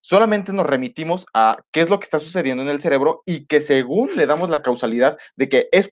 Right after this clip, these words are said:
porque el cerebro se está comportando así, es que somos felices. Cuando esto es, eh, u-, una tanta,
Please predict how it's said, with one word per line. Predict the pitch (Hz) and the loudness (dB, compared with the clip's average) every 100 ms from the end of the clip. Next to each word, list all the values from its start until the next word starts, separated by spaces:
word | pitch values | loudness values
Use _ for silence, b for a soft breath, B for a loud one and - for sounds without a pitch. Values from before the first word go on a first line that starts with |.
| _ | _
porque | - 131 123 | 0 0 2
el | 139 | 0
cerebro | 139 156 240 | 2 2 2
se | 165 | -2
está | 175 | -4
comportando | 190 175 160 151 151 | -4 -6 -6 -6 -6
así, | 190 | -8
es | 151 | -10
que | - | -10
somos | 143 143 131 | -8 -8 -6
felices. | 101 107 - _ _ _ _ _ _ _ b - | -8 -8 -12 _ _ _ _ _ _ _ b 0
Cuando | 156 185 170 151 165 | 2 2 4 4 4
esto | - - 135 | 0 2 2
es, | 139 - | 2 0
eh, | - 131 - - | -2 0 0 -2
u-, | 170 | -6
una | 175 170 170 | -4 0 0
tanta, | 160 156 | 0 -2